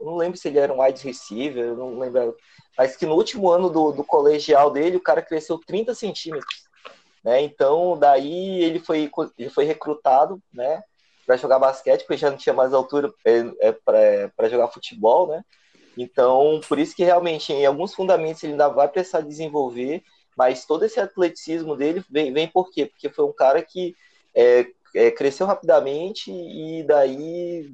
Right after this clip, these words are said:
viu, viu, viu-se todo esse potencial que pode ser desenvolvido e ele pode realmente explodir futuramente, se tornar um estilo aí desse, desse draft aí.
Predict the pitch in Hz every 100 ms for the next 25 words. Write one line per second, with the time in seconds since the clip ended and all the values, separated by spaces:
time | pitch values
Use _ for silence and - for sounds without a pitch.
0 | 120 135 156 123 139 160 151 147 175 -
1 | 175 175 196 - 190 185 175 - 151 170
2 | - _ _ - - - 156 156 202 165
3 | 180 170 165 131 131 151 175 180 180 -
4 | 151 156 180 160 160 165 - - 175 139
5 | 147 - - 156 143 135 147 - - 151
6 | 143 135 143 - _ _ _ _ 135 143
7 | 160 - - 143 151 143 143 135 139 -
8 | 131 120 113 - - 135 131 135 120 127
9 | 131 - 120 117